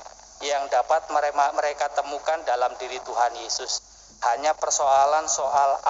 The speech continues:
asal-usul itu membuat mereka menjadi ragu akan pengajaran Tuhan Yesus, akan apa yang Ia sudah lakukan selama ini di tengah-tengah mereka. Hanya persoalan asal-usul, kemudian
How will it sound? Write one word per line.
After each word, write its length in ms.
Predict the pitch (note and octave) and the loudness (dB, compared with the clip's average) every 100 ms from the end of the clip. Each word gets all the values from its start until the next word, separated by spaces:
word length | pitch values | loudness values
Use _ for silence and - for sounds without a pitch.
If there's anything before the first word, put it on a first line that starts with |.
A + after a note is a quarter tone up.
| C#3 | 0
asal-usul 960 | - D3 C#3 E3 D3 - D#3 B2 A#2 | 0 -2 -2 -4 -6 -4 -4 -4 -6
itu 160 | B2+ E3+ D#3+ | -8 -6 -2
membuat 400 | C#3+ - B2 C3+ | -2 -2 -4 -2
mereka 400 | C3 C3+ - D#3 | -2 0 0 -2
menjadi 480 | D3+ B2+ A#2+ B2+ | -2 -4 -4 -2
ragu 480 | A#2+ B2 A#2+ B2 A#2 G#2 - - - - | 2 2 2 -4 -8 -10 -14 -20 -20 -8
akan 480 | B2 C3+ D3 C#3+ C#3+ - - - - | -6 -2 -2 -2 -6 -12 -16 -12 -4
pengajaran 560 | C3+ C3 B2+ C3 B2+ B2+ | 0 0 0 0 0 0
Tuhan 320 | B2+ B2 A#2 | 0 0 0
Yesus, 480 | A#2 A2+ C3 - - - C#3 | -4 -4 -4 -4 -6 -4 -2
akan 240 | B2+ D3+ D3 | 0 0 2
apa 320 | D#3 - F#3 | 2 2 0
yang 240 | F3 C#3+ C#3+ C#3+ | 2 -2 -2 -4
Ia 160 | C#3+ C#3 | -2 -2
sudah 240 | D#3 - A#2+ | -2 -2 0
lakukan 640 | C3+ - D3+ C#3+ D#3+ C#3+ | 2 0 -4 -4 0 0
selama 400 | - C3+ B2 B2 C3 C3+ | 0 0 2 2 0 -2
ini 160 | C#3 C#3+ | -6 -6
di 80 | C#3+ | -6
tengah-tengah 560 | B2+ A#2+ A2+ B2+ A#2+ A#2 | -2 2 2 2 0 2
mereka. 480 | A#2+ A2+ - G#2+ F#2+ - - - - - - - A#2+ | 0 0 0 0 -2 -12 -20 -20 -20 -20 -18 -2 -2
Hanya 160 | D3 | -2
persoalan 640 | D3 D3+ - C#3 D3 D3+ D3+ D#3 | -2 -2 0 2 4 4 2 2
asal-usul, 640 | D3 D#3 D3+ D3+ - F3 F3 | 2 0 0 -2 -4 -4 -6
kemudian 400 | D3+ C#3+ D3+ | -6 -6 -4